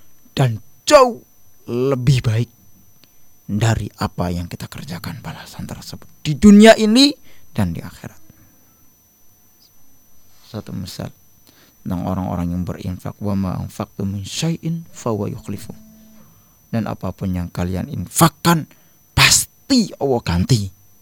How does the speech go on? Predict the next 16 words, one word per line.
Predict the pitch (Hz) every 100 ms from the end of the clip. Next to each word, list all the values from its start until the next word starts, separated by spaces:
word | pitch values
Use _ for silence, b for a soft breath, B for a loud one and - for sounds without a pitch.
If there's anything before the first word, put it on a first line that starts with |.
| - - - - _ _ -
Coba, | - - - _ _
Allah | - 185 156 139
yang | 127 117
ngasih | 110 - 117
kita | 123 - 110
rezeki, | 120 107 - 214 214 B B -
Allah | 147 139 127
yang | 127 120 123
nyuruh | 120 117
kita | - 123 - 127
infak, | 120 - 196 - B B -
dan | 143 127
Allah | 277 302 254 220
yang | 202 170 135 - b b b -
berjanji | 185 180 151 131 151 139 135 123 120 165 156
pasti | - 165 190 180 - - - _ - 269 214 135